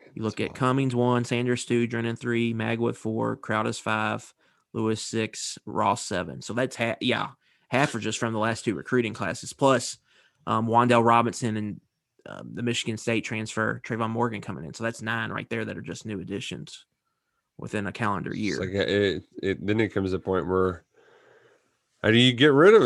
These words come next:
Speaker 2: it? You know, and one of those guys is hurt, Cleveland Thomas. I don't expect him to play this year. He blew his knee out, <laughs> you
Speaker 1: Right.
Speaker 2: know? So, uh, you, you really get put in a,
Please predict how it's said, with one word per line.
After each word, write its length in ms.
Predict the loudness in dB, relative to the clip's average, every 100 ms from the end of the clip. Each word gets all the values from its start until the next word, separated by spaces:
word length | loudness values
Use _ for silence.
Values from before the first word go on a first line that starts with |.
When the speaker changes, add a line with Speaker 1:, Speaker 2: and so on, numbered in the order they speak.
| 6
Speaker 2:
it? 40 |
You 140 | 6
know, 200 | 8 10
and 140 | 8 8
one 160 | 8
of 60 | 8
those 180 | 8 6
guys 300 | 6 6 4
is 100 | 0
hurt, 300 | 4 6 4
Cleveland 380 | 2 2 4 2
Thomas. 440 | 2 2 2 0
I 360 | -6 -10 -8 -8 -6
don't 220 | -4 -2 -4
expect 360 | 0 0 2
him 140 | 2 2
to 40 |
play 220 | 0 -4
this 240 | -4 -4 0
year. 200 | 0 0
He 60 |
blew 240 | -2 0 0
his 140 | 2
knee 220 | 2 4 4
out, 300 | 0 -10 -4
<laughs> 100 | 2
you 60 | 4 6
Speaker 1:
Right. 40 | 8
Speaker 2:
know? 180 | 8 8
So, 360 | 8 8 6 0 -18 -16 2
uh, 60 | 4
you, 340 | 6 4 0 2
you 120 | 4
really 280 | 8 8 8
get 240 | 6 2
put 240 | 6 6 6
in 160 | 2
a, 260 | 0 -2